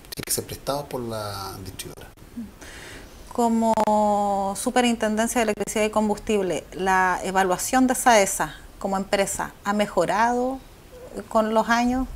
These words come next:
Speaker 2: ¿Cómo, cómo, cómo evalúan el servicio de la empresa? ¿Existe un ranking?
Speaker 1: Scarlett, mira, eh, efectivamente, partiendo, partiendo por tu última pregunta, existe un ranking.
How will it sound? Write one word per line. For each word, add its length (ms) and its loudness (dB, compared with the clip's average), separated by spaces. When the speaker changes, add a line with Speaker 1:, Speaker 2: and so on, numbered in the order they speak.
Speaker 2:
¿Cómo, 220 -2
cómo, 260 0
cómo 240 6
evalúan 600 6
el 140 -8
servicio 420 -4
de 80 -2
la 40 -2
empresa? 420 -4
¿Existe 400 0
un 220 0
ranking? 640 4
Speaker 1:
Scarlett, 460 4
mira, 400 4
eh, 380 2
efectivamente, 680 10
partiendo, 800 8
partiendo 380 -2
por 160 0
tu 140 -6
última 240 0
pregunta, 260 0
existe 380 2
un 60 -2
ranking. 280 -2